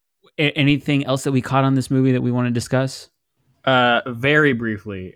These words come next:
Speaker 2: I wanna mention a tidbit that I found on research that said production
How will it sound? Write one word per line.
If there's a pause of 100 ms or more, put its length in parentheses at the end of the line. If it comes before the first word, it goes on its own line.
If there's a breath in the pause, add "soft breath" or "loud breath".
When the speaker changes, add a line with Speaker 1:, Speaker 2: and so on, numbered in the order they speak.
Speaker 2:
I
wanna
mention
a
tidbit
that
I (240)
found
on
research
that
said (320)
production